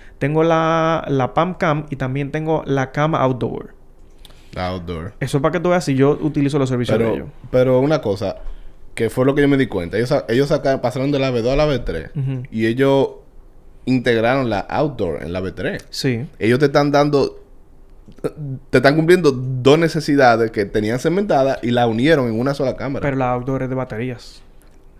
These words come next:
Speaker 2: Ah, bueno.
Speaker 1: Entonces, la Outdoor, tú no tienes que conectarla
Speaker 2: No
Speaker 1: y
Speaker 2: tiene que
Speaker 1: te da,
Speaker 2: conectar.
Speaker 1: te desaventaja. Ellos dicen que te dan seis meses de batería, pero todo depende de cómo tú estés utilizando,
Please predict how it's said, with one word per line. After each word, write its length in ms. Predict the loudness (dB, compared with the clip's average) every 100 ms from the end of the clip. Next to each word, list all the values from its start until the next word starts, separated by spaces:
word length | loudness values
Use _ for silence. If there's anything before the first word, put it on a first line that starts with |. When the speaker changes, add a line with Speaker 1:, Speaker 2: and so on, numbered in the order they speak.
| -20 -12
Speaker 2:
Ah, 280 | -8 -6 -6
bueno. 200 | -8 -10 -8
Speaker 1:
Entonces, 220 | -4 -2
la 180 | 0 0
Outdoor, 340 | -2 -2 -4 -6 -4
tú 100 | -4
no 100 | -2
tienes 160 | -2
que 80 | -4
conectarla 640 | -4 -8 -6 -4 -4 -4
Speaker 2:
No 60 | -4
Speaker 1:
y 20 |
Speaker 2:
tiene 160 | -2 -2
que 40 |
Speaker 1:
te 80 | 0
da, 60 | -2
Speaker 2:
conectar. 180 | -2 0
Speaker 1:
te 60 |
desaventaja. 680 | 0 0 -4 0 0 0 -4 -12 -20 -8
Ellos 140 | 0 2
dicen 180 | 2 0
que 60 |
te 80 | 2
dan 160 | 2 4
seis 160 | 2
meses 200 | 0 0
de 80 | 0
batería, 500 | 0 2 0 2 2
pero 220 | 2 0
todo 240 | 2 2 2
depende 380 | 2 0 0 0
de 80 | 0
cómo 240 | -2 -2
tú 80 | 0
estés 140 | -2
utilizando, 720 | 0 -2 0 -2 -2 -2 -4